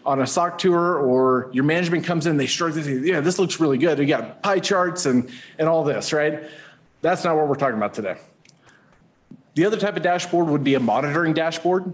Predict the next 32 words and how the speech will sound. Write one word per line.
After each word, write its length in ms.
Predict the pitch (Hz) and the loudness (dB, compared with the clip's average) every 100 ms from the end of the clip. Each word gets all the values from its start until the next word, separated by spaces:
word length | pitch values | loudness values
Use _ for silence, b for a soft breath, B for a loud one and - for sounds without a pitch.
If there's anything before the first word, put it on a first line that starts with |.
| - | -10
So, 320 | - 135 135 | -2 2 2
hey, 260 | - 160 - | 2 0 0
I 120 | 156 | -2
wanna 220 | 185 220 | 0 0
know 140 | 202 | 2
when 100 | 190 | 2
things 240 | 180 170 151 | 0 -2 0
are 60 | |
on 100 | 127 | -2
fire. 340 | 113 117 104 98 | 0 0 0 0
I 80 | 147 | 0
want 220 | 190 190 | 0 0
this 120 | 175 | -2
dashboard 440 | 151 156 156 151 | 0 -2 0 -2
to 60 | 127 | 0
light 200 | 120 127 | 2 2
up 140 | 120 | 0
red. 260 | 117 110 92 - - | -2 -2 -4 -12 -6
And 100 | 170 | -2
I, 100 | 180 | 0
and 100 | 190 | 0
I 40 | |
think 280 | 190 240 226 | 0 0 2
these 200 | 208 185 | 2 2
are 60 | |
definitely 300 | 147 160 190 | 0 0 0
more 180 | 165 160 | 2 2
valuable 400 | 143 147 147 135 | 2 0 0 0
than 140 | 127 123 | 0 -2
the 80 | |
first 260 | 120 117 - | -2 -4 -4
type. 160 | 85 | -10